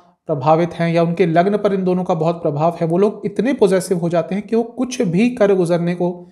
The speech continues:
रेडी होते हैं उस व्यक्ति के लिए जिसको ये पसंद करते हैं। अब वो प्यार में हो, संबंधों में हो, किसी भी चीज़ में हो, जिसको ये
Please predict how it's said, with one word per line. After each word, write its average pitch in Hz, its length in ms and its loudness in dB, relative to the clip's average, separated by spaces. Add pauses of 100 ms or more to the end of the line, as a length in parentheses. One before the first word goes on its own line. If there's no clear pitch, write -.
(360)
रेडी 160 280 2
होते 165 260 0
हैं 175 200 -2
उस 220 160 0
व्यक्ति 180 360 0
के 175 160 -2
लिए 165 320 -4 (480)
जिसको 160 280 -2
ये 190 80 6
पसंद 165 380 -2
करते 147 260 -4
हैं। 143 60 -2
अब 147 100 -2
वो 156 120 0
प्यार 170 400 4
में 190 160 -2
हो, 175 460 -2 (220)
संबंधों 170 540 0
में 180 140 0
हो, 175 160 2
किसी 247 260 0
भी 220 100 2
चीज़ 147 320 -2
में 143 60 -8
हो, 147 180 -10 (460)
जिसको 170 340 2
ये 220 80 8